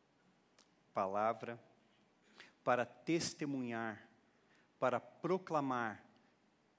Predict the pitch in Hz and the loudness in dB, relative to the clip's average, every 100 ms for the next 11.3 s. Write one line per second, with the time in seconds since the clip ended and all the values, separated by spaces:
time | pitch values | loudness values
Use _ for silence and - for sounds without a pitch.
0 | - 107 98 110 107 98 - - 139 165 | -12 -10 -8 -8 -8 -10 -12 -8 -6 -8
1 | - 156 156 - _ - 113 - 110 104 | -10 -12 -12 -18 _ -14 -12 -8 -6 -4
2 | 98 95 - 123 135 156 151 151 - - | -6 -8 -6 0 2 2 -2 -8 -10 -16
3 | - - - _ _ _ _ _ 107 104 | -20 -20 -20 _ _ _ _ _ -6 -4
4 | 101 - 110 107 104 104 - 98 98 92 | -6 -10 -6 -4 -2 -4 -6 -6 -6 -6
5 | 92 90 85 - - - - _ _ _ | -10 -12 -14 -16 -16 -18 -20 _ _ _
6 | _ _ _ _ _ _ _ _ _ _ | _ _ _ _ _ _ _ _ _ _
7 | _ _ _ _ _ _ _ _ _ _ | _ _ _ _ _ _ _ _ _ _
8 | - 120 - 139 156 147 - 139 139 143 | -12 -10 -4 -2 -2 -4 -4 -2 -2 -6
9 | - - _ _ _ _ _ _ _ _ | -18 -20 _ _ _ _ _ _ _ _
10 | _ _ - - - - 127 123 - - | _ _ -20 -20 -20 -12 -6 -2 -2 -2
11 | 127 131 131 | -4 -4 -6